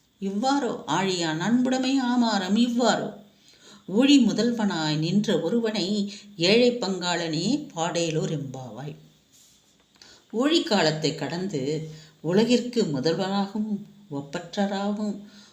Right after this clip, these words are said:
உமையொரு பாகமுமாக விளங்குகிறார் ஈசன். அவரை பற்றி பாட வருவாயா என்று அழைக்கிறார்கள் தோழியர்கள். சிற்றுயிர்கள் இயல்பில் மாறாமல்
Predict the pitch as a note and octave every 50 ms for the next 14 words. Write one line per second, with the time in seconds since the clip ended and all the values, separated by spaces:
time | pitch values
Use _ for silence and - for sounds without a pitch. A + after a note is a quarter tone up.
0 | _ _ - F#3 G#3 A3 A#3 C4+ D4 D4+ D4 C#4+ B3+ G3 E3 E3 E3+ F#3 G3 G3+
1 | G#3 G#3+ G#3 G3+ E3+ D#3+ E3+ E3+ E3+ D#3+ D#3 D#3 C3 D3 - - - - - -
2 | _ _ - D#3+ F#3 F#3+ G3 G3 F#3+ E3+ - E3+ E3 E3+ E3 E3+ F3 D#3+ C#3 C#3+
3 | D#3 D3+ D3 A#2+ A#2 - - - _ _ _ - A#2+ D3 D3+ F#3+ A#3 B3+ B3 -
4 | A#3 G#3 - - - G3+ G3 - D#3 C#3+ D3 D3+ D3+ C#3+ C#3 C#3+ C#3+ D3+ D#3+ D3+
5 | D3+ D#3 F3 G3 G3+ - - - - - - - _ _ - D#3 D#3+ D#3 - -
6 | A#3 D4+ - - - - - _ - A#2 C3+ D3 D3+ - - C#3+ D3 C#3+ C#3 D3
7 | D#3 A3+ C#4+ - - - - _ _ _ _ _ - D3+ D3 C#3 B2+ C3+ C#3 A#2
8 | - - D#3 C3+ A2+ - - - - - _ _ _ _ _ _ _ _ - -
9 | - E4+ E4+ E4 - - - F#4+ F#4 E4 E4 C#4+ G3+ - F3 D#3 B2+ A#2+ D#3 G#3
10 | A3+ E3+ - - - - - - - _ _ - G3+ G#3 A3 C4+ C4+ B3+ G#3+ F3+
11 | D#3 D#3 D#3 D#3 - - D#3 E3+ E3 E3 F3+ G3 G#3 G#3 A3 A3+ A#3+ B3+ G3 C3
12 | - - -